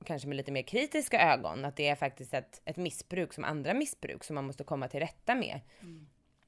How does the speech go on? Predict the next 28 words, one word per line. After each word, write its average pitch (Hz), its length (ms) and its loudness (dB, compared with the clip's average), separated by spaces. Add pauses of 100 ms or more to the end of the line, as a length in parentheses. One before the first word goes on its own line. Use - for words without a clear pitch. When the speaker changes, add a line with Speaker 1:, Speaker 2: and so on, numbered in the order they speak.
(200)
Speaker 1:
Och 185 300 0
hela, 156 460 0
liksom, 135 460 -8 (600)
porrindustrin 139 720 0
och 135 60 0
den 131 200 -2
konsumtionen, 135 720 -6
att 175 100 -6
nu 185 100 0
vet 196 380 -2
vi 294 80 0
ju 254 60 4
att 175 120 4
nio 147 340 0
av 135 100 -2
tio, 139 360 -2
eller 120 160 0
vad 127 120 -2
det 127 60 -2
nu 120 180 -4
är, 113 240 -4 (460)
unga 147 280 0
killar 123 360 -2
tittar - 600 0
på 156 100 -6
porr 127 460 -2 (300)
ofta, - 520 2 (180)
liksom. 120 460 -6